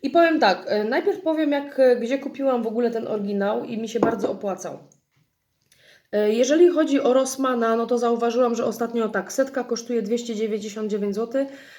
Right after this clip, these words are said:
a trzydziestka sto sześćdziesiąt. Nie zwróciłabym w ogóle uwagi ani na ten, ani na ten, na, ani na tą, ani na tą wersję.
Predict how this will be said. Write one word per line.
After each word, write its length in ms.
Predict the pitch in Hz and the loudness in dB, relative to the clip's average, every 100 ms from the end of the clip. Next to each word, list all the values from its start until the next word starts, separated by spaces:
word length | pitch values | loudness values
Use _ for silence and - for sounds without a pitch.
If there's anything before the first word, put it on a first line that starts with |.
| - | -8
a 100 | 214 | -6
trzydziestka 500 | - 208 240 240 233 | -4 0 0 0 -6
sto 180 | - 226 | -4 -4
sześćdziesiąt. 600 | 233 214 202 208 233 233 | -2 -2 -4 -4 -6 -2
Nie 140 | 240 | -2
zwróciłabym 500 | 240 240 247 214 226 | -2 -2 -2 -2 -4
w 60 | 220 | -4
ogóle 460 | 208 233 220 220 - | -2 0 0 -2 -2
uwagi 320 | 214 220 214 | -4 -4 -4
ani 220 | 208 233 | -4 -2
na 140 | 226 226 | -2 -2
ten, 160 | 233 | -4
ani 220 | - 220 | -2 -2
na 100 | 214 | -2
ten, 300 | 208 214 240 | -2 -4 -4
na, 160 | 220 208 - | -6 -8 -8
ani 140 | 202 220 | -6 -6
na 100 | 214 | -6
tą, 140 | 220 | -6
ani 140 | 214 | -6
na 100 | 214 | -6
tą 140 | 202 202 | -4 -4
wersję. 540 | 190 196 226 269 311 | -6 -6 -2 -2 -2